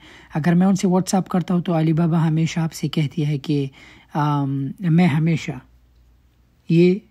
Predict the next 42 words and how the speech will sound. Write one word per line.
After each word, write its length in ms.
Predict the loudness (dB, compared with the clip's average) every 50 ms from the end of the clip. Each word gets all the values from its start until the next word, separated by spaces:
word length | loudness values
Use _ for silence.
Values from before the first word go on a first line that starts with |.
| _ _ -2
मैं 120 | -2 -2
चीज़ें 320 | 0 0 0 2 2 2
मंगाता 480 | 2 0 0 0 0 -2 -2 -2 -2 -2
हूँ, 180 | 0 0 0 0
मैं 120 | 0 -2
हमेशा 460 | -2 -2 -2 -2 -2 -4 -4 -4 -6
इनके 320 | -4 -4 -6 -6 -8 -8 -8
साथ, 240 | -6 -6 -6 -6 -6 -10 -20 _ _ _ _ _ _ _ _ _ _ _ _ _ _ _ _ _ _ _ _ _ _ _ _ _ _ _ _ _ -4
हमेशा 380 | -2 0 0 0 0 0 0 0
मैं 160 | 0 0 0
इनके 260 | 0 -2 -2 -2 -4
साथ, 260 | -4 -2 -2 -2 -2 -4 -6 -16 -10 -6
अ, 300 | -4 -4 -4 -2 -2 0
Alibaba 480 | 0 2 2 2 2 0 0 0 -2 -2 0
पे 60 | 0
ही 180 | 0 2 0
चैट 280 | 0 0 -2 -2 -2 -4
करता 360 | -6 -10 -10 -10 -10 -10 -8
हूँ। 280 | -8 -6 -8 -8 -6 -4
मेरे 220 | -2 -2 -2 -2
पास 240 | -2 -2 -4 -4 -2
सबूत 440 | -4 -6 -4 -2 -2 -2 -2 -2 -4
होगा 280 | -4 -2 -2 -4 -6
कि 160 | -4 -4 -6 -6
हाँ, 240 | -4 -4 -4 -4
मेरे 240 | -4 -4 -4 -4 -6
पास 360 | -8 -8 -8 -8 -8 -6 -4
ये 120 | -4 -4 -2
है। 260 | -2 -4 -4 -6 -8 -10 -18 -20 -20 -20 -20 -20 -20 -20 -20 _ _ 2
ऑर्डर्स 360 | 4 6 6 6 6 4 4
जो 220 | 2 0 2 2
है, 220 | 2 2 2 2 0
अगर 220 | -2 -2 -2 -4
पेमेंट 380 | -2 0 0 2 2 2 0 0
के 140 | -2 -4 -2
बारे 260 | -2 -2 -2 -2 -2
में 140 | -2 -2 -2
आप 240 | -4 -6 -4 -4
लोगों 240 | -4 -4 -2 -2 -2
ने 140 | -2 -2 -2
जानना, 360 | -2 -2 -2 -2 -2 -4 -4
अ, 380 | -4 -4 -4 -4 -4 -4 -6